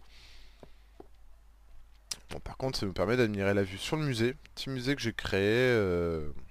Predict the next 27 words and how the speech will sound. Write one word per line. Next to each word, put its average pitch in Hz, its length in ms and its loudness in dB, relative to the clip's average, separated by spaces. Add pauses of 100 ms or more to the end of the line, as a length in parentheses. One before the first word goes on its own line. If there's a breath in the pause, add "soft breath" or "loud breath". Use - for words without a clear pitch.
(1120)
en 107 140 0
ingé, 95 320 0
comme 104 160 -4
on 85 120 -6
dit, 101 300 -4
hein. 95 180 -2 (380 loud breath)
Je - 160 -20
vais 71 80 -10
juste 113 300 -8
faire 101 220 0
une 90 100 -4
petite - 180 -12
démonstration 95 680 -8
de 80 160 -10
toutes - 260 -16
les, 78 180 -8
les 78 180 -8
laines 98 240 -4
possibles 92 380 -8
et - 20 -8
tous - 140 -10
les - 40 -8
tableaux 90 240 -6
possibles 101 320 -12
dans 82 80 -10
le 78 60 -12
jeu. 87 160 -8